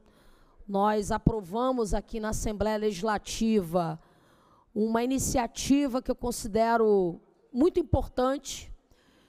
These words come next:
que é a criação da Frente Parlamentar, que vai dialogar sobre o gás lube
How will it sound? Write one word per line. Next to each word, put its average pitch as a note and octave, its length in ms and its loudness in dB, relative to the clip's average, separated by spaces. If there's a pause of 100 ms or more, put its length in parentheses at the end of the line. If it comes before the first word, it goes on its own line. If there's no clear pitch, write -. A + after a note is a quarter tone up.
(160)
que A#3 260 2
é A#3+ 420 2 (180)
a A#3+ 140 -2
criação C4 840 -2
da A#3+ 140 -2
Frente D4 520 -2
Parlamentar, B3 1120 0 (1120)
que B3+ 300 2
vai C4 300 2
dialogar A#3+ 920 0 (1080)
sobre A3 1120 2
o G3+ 80 0
gás A#3+ 500 -2
lube G#3 680 2